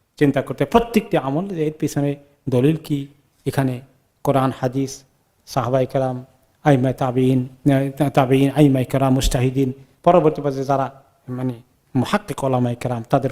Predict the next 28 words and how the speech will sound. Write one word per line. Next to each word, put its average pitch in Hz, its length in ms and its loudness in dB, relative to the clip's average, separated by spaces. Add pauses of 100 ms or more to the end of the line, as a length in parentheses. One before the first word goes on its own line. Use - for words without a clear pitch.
ফতোয়াগুলো 127 520 2
দেখে - 260 -16
আমল 123 160 -6
করা 127 200 -12
উচিত। 143 320 -10 (680)
এখন 147 260 4
এগুলো 143 320 4 (220)
সহজ 123 360 0
হয়ে - 180 10
গেছে। - 220 -8
আল্লাহ 160 220 0
তাআলা 143 220 0
যেন 139 140 0
আমাদের 131 280 -4
সবাইকে 165 440 2 (320)
বিদআত 127 360 0
থেকে 127 200 -4
বাঁচাই 110 320 -6
দেন, 98 260 -10 (960)
কারণ 127 300 6
এই 156 240 6
হাদিসটা 151 380 0
আমরা 139 160 2
প্রত্যেক 143 380 -4
দিন 135 120 0
শুনি 139 260 4
জুমার 127 300 -2
মধ্যে, - 260 -18